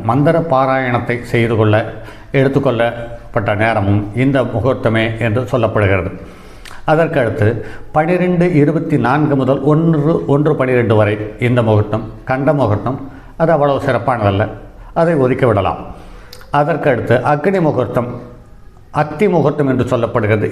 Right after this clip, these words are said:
இருபத்தி ஐந்தாவது முகூர்த்தம். இந்த முகூர்த்தம் ஒரு இயல்பான முகூர்த்தமே. அடுத்தது இருபத்தி ஆறாவது முகூர்த்தம் ரெண்டு மணி முதல் ரெண்டு நாற்பத்தி எட்டு வரை ஜீம-, ஜீவ அமிர்த முகூர்த்தம்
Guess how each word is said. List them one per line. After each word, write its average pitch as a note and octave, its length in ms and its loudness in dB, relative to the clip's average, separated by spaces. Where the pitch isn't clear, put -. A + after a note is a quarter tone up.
இருபத்தி D#3+ 360 2
ஐந்தாவது C3 400 2
முகூர்த்தம். G#2 360 -2
இந்த F3+ 140 2
முகூர்த்தம் C#3 360 0
ஒரு D3+ 160 2
இயல்பான B2 420 2
முகூர்த்தமே. F2 380 0
அடுத்தது A#2+ 360 2
இருபத்தி C#3+ 460 2
ஆறாவது B2+ 520 2
முகூர்த்தம் G#2+ 560 2
ரெண்டு C3+ 500 2
மணி B2+ 200 2
முதல் A2 380 2
ரெண்டு D3 580 2
நாற்பத்தி B2+ 340 0
எட்டு A2 280 2
வரை G2+ 240 2
ஜீம-, D3+ 760 2
ஜீவ D3 460 2
அமிர்த C3 560 2
முகூர்த்தம் A2 480 0